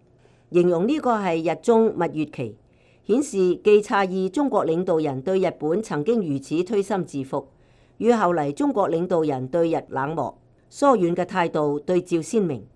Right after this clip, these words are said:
亦都首次清晰嘅睇到咗廣為人知嘅中曾根與美國前總統里根構築咗著名嘅日美蜜月同時，中曾根仲能夠同中國亦都構築蜜月關係。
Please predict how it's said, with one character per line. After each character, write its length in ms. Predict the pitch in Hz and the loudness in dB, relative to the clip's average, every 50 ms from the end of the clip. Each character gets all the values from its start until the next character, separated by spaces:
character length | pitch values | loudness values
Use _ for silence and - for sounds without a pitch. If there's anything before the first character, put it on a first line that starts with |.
| _ _ _ _ _ _ _ | _ _ _ _ _ _ _
亦 100 | - 202 | -10 -8
都 140 | 208 - 311 | -6 -6 -4
首 240 | 294 - 208 214 - | -2 0 0 0 0
次 320 | - - 214 202 190 180 | -2 -2 -2 -2 -2 -2
清 260 | 185 - - 277 269 | -4 -4 -4 -2 -2
晰 160 | 269 269 277 247 | -2 -2 -4 -2
嘅 160 | - 190 175 | -2 -4 -4
睇 200 | 165 180 165 185 | -4 -4 -4 -2
到 160 | 180 196 180 | -2 -2 -2
咗 280 | 175 180 160 160 180 180 | 0 0 0 0 0 0
廣 200 | 190 170 190 240 | 0 0 0 2
為 140 | 233 185 143 | 0 0 0
人 220 | 135 127 131 131 | -2 -4 -4 -6
知 140 | 127 - 220 220 | -6 -6 -6 -4
嘅 160 | 214 185 160 | -2 -2 -2
中 200 | 156 - 240 233 | 0 0 0 0
曾 220 | 233 233 226 220 220 | 0 0 0 -2 0
根 240 | 220 208 202 196 196 | -2 -2 -4 -4 -4
與 200 | - 185 208 233 | -2 2 4 4
美 140 | 240 233 233 | 6 6 6
國 180 | 233 240 240 226 | 6 4 2 0
前 260 | 233 - 160 151 147 | -2 -4 -4 -4 -2
總 160 | - - 247 262 | -2 -2 -2 0
統 240 | 247 185 190 226 208 | 0 2 2 2 2
里 240 | - 170 170 185 185 | 2 2 2 2 2
根 260 | 220 214 208 208 208 | 0 0 -2 -2 0
構 180 | - 233 240 | 0 2 2
築 160 | 233 294 294 254 | 2 0 0 0
咗 200 | - 196 196 214 | 2 2 2 2
著 220 | 202 - 208 208 | 2 0 0 0
名 200 | 185 160 139 139 | 2 2 0 0
嘅 280 | 147 175 175 170 160 - - | 0 0 0 2 0 0 0
日 160 | 202 202 - | 0 0 4
美 200 | 175 180 180 202 | 4 6 6 6
蜜 120 | 208 190 180 175 | 4 2 0 0
月 120 | 175 175 | 0 -2
同 260 | - - 151 143 127 127 | -2 -2 -4 -6 -6 -6
時， 260 | - - 139 110 - - _ _ _ _ _ | -8 -10 -12 -12 -14 -16 _ _ _ _ _
中 160 | - - 269 | -2 0 0
曾 200 | 277 285 277 277 | 2 2 2 2
根 240 | 277 277 269 269 269 | 2 2 2 0 0
仲 180 | 262 214 185 175 | 0 0 0 0
能 140 | 160 151 147 | 0 0 0
夠 180 | 185 185 180 | 0 0 0
同 240 | 180 180 156 147 147 | 0 -2 -2 -4 -2
中 220 | - 269 269 247 | 0 0 0 2
國 200 | - 208 190 175 | 2 2 2 2
亦 120 | 185 170 156 | 0 -2 0
都 160 | - 233 233 | 2 0 0
構 200 | 233 220 196 - | 2 0 -2 0
築 240 | - - 214 185 - | 0 0 0 0 -2
蜜 200 | - 156 156 - | -4 -6 -6 -6
月 80 | 139 131 | -8 -8
關 260 | 139 - 170 156 147 | -4 -4 -4 -4 -4
係。 200 | 156 156 127 110 | -6 -10 -12 -12